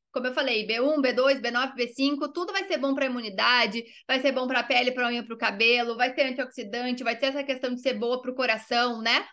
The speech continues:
Então, como eu falei, é boa pra imunidade, é boa pro, pra pele, pra cabelo e pra unha. Ele ajuda no crescimento da unha, do cabelo, combate essa questão da pele, né, de acne, eh, deixa a pele mais saudável, por, justamente por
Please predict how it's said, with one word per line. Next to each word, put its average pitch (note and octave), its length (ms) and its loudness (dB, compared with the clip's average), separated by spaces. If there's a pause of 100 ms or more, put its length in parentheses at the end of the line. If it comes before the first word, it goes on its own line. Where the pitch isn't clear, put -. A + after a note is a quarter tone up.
(460)
Então, C#4+ 220 4
como D#4 120 0
eu D#4+ 80 4
falei, C#4 440 0
é D#4+ 120 4
boa D4 260 6
pra C#4+ 140 0
imunidade, A#3 800 0 (760)
é C#4 180 4
boa C#4 260 6
pro, C4+ 220 -2
pra B3 160 0
pele, B3+ 380 2
pra B3 120 -4
cabelo A3+ 540 -2
e A#3+ 100 -6
pra G#3+ 320 2
unha. B3 300 0
Ele A#3 140 0
ajuda A#3 340 -2
no C4 140 -4
crescimento A3+ 480 -6
da G#3+ 160 2
unha, A#3+ 280 0
do G#3 120 -8
cabelo, A#3+ 680 2 (380)
combate D#4 540 6
essa C#4 160 -2
questão C4+ 320 0
da C4 120 2
pele, C4 500 2
né, A3+ 260 0
de G#3+ 200 -8
acne, G#3+ 840 0
eh, G#3+ 180 0
deixa A3 260 -4
a B3 40 -2
pele A#3+ 240 2
mais A3+ 220 -2
saudável, G#3+ 800 0
por, A3+ 200 -14 (100)
justamente C4 640 -4
por A#3+ 320 -4